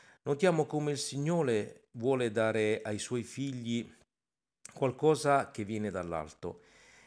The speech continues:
e descrive detta-, dettagliatamente un percorso che abbiamo, che dobbiamo intraprendere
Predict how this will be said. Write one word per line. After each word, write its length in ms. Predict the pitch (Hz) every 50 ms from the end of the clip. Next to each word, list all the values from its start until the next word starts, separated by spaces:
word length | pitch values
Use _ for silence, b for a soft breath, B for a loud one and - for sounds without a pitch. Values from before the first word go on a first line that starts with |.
| B
e 100 | B 123
descrive 440 | 131 151 147 - - 190 156 143 135
detta-, 280 | 127 143 139 143 143 135
dettagliatamente 1400 | 127 139 - - 131 143 143 143 131 120 117 117 110 - 113 113 117 107 101 90 - - 101 101 98 104 - -
un 200 | 120 113 107 104
percorso 880 | - 113 110 110 - - 143 156 151 - - - - 135 147 160 - - - - -
che 140 | - -
abbiamo, 840 | 107 104 107 120 131 131 131 131 123 123 120 120 117 - - - _ _ _ _ _ _ _ - - _ - - _ _ _ _ _ _
che 140 | _ - 113
dobbiamo 480 | 98 117 104 117 156 151 123 101 98 101
intraprendere 760 | 101 95 - 101 95 - 107 101 92 92 87 87 95 95